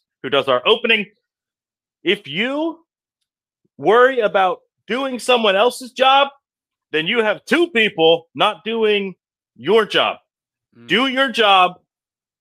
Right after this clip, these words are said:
Speaker 1: and don't worry what everybody else is doing. Focus on what you're doing, because that was exactly what happened. He was worrying about what Avonte was doing,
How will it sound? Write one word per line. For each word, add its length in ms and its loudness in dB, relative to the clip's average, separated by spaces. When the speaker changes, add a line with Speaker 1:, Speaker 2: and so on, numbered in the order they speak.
Speaker 1:
and 200 -12
don't 240 -2
worry 200 2
what 140 -4
everybody 300 -8
else 220 -2
is 80 -20
doing. 360 -6
Focus 340 -2
on 200 -2
what 180 -6
you're 260 -4
doing, 200 -16
because 240 -4
that 180 0
was 160 -4
exactly 380 -4
what 160 -4
happened. 420 -4
He 200 -4
was 160 -6
worrying 320 0
about 280 -2
what 100 -2
Avonte 500 -2
was 160 -10
doing, 460 -8